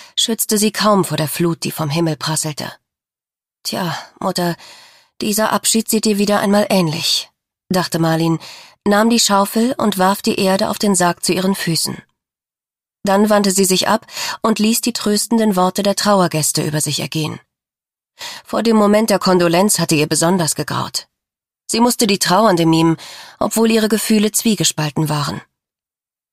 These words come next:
Die Beziehung zu ihrer Mutter war zeitlebens von Problemen geprägt gewesen, denn Marlin hatte sich nie geliebt und stattdessen nur geduldet gefühlt.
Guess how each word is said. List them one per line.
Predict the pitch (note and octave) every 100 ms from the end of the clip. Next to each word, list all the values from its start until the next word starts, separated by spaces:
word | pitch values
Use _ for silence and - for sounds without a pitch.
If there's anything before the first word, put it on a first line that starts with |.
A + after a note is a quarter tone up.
| _ -
Die | A#3
Beziehung | B3 - C#4 B3
zu | -
ihrer | F#3 F#3
Mutter | G3 G#3+ F3+ E3
war | E3+
zeitlebens | - F3+ G3 F#3 F3+ E3 E3
von | - D#3+
Problemen | - E3 F3 G3+
geprägt | D#3+ D#3+ E3+ D#3+
gewesen, | E3+ E3+ E3+ E3+ E3 - - - -
denn | G3+ A3
Marlin | A3 G#3 G#3+ A#3+ A3+
hatte | A#3 G#3
sich | G#3 G3
nie | G3+ B3
geliebt | G3+ F#3+ G#3+ F#3 - - - - - -
und | G#3+
stattdessen | - A3 G#3+ G#3 - G#3+
nur | G#3 G3+
geduldet | G#3 - G#3 F3+ D#3+
gefühlt. | D#3 - F3 - -